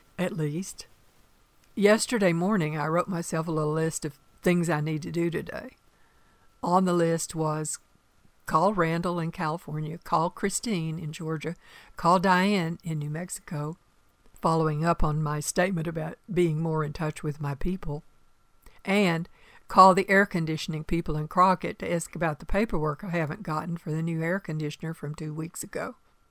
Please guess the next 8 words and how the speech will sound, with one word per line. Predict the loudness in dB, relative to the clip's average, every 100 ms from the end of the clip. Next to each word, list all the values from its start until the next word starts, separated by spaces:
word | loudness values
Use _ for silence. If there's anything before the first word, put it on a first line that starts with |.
| _
<laughs> | _ _ -12
I | -8 -8 _ _ _ _ -20 -20 -20 _ -20 -18 -4 4
made | 6 8
the | 8
list | 6 4 2 -2
in | -2
the | 0
morning, | 2 2 -2 -8